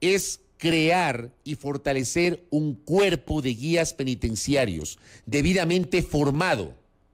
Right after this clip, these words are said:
para subsanar la situación de inseguridad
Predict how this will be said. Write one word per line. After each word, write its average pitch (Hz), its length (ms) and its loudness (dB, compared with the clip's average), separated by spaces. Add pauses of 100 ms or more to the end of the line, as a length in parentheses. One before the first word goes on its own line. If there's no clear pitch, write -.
(1700)
para 160 240 0
subsanar 190 1040 -2 (840)
la 131 160 -2
situación 156 640 0
de 160 280 -2
inseguridad 196 1200 0